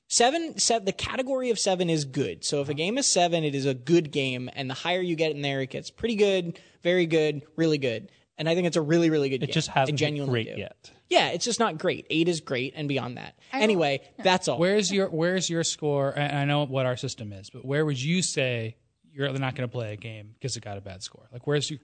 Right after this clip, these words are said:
Speaker 4: your personal cut?
Speaker 1: Honestly, that is not a thing I can even give input on.
Speaker 4: Mine's seven point seven.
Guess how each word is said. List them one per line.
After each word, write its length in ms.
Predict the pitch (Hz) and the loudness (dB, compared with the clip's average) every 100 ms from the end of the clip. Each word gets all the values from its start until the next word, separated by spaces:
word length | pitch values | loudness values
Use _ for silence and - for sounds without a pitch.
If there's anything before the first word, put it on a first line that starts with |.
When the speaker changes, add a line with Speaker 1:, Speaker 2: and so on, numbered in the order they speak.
| - | -8
Speaker 4:
your 120 | 160 | -6
personal 320 | 147 127 113 | -4 -6 -8
cut? 60 | - | -6
Speaker 1:
Honestly, 520 | 190 196 202 - 208 | -2 0 0 2 2
that 200 | 190 160 | 4 2
is 120 | 151 135 | 2 0
not 400 | 143 131 123 - _ | -2 -2 -4 -8 _
a 200 | 165 135 | -2 -2
thing 380 | - - 143 139 | -4 -8 -4 -2
I 100 | 139 | -2
can 400 | 156 143 135 135 _ | -2 -4 -4 -8 _
even 420 | - 151 143 131 120 _ | -4 0 2 0 -2 _
give 240 | - 131 - | 0 0 -2
input 340 | 185 147 151 151 | -2 0 2 2
on. 80 | 160 | 2
Speaker 4:
Mine's 260 | 160 170 | 4 4
seven 200 | - 156 | 4 4
point 220 | 131 127 - | 2 -2 -6
seven. 260 | 98 98 | -10 -14